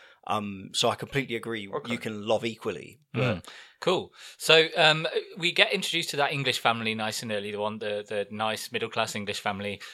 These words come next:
Speaker 3: and their two daughters. And then they introduced Dakota, uh, the little girl, American family,
Speaker 1: Mm-hmm.
Speaker 3: and, and their parents.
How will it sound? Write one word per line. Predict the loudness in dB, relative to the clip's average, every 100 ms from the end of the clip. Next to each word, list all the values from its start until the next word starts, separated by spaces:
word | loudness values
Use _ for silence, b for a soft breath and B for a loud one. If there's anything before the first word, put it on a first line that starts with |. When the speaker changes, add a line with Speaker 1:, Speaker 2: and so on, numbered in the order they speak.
| B
Speaker 3:
and | -6 -2
their | -2 -2
two | -2 -4
daughters. | -4 -8 -10 -12 -12 -14 B B
And | 4
then | 4 4 0
they | 2 4 4
introduced | 0 -2 0 0 0 0
Dakota, | 2 4 4 4 0 0
uh, | -6 -6
the | -2 -2 -2 B B B
little | -2 -2
girl, | 4 4 4
American | 2 2 2 0
family, | 0 0 0 -4 -6 b -8
Speaker 1:
Mm-hmm. | 2
Speaker 3:
and, | 2 2
and | -4 2
their | 2 2
parents. | 2 0 -2 -8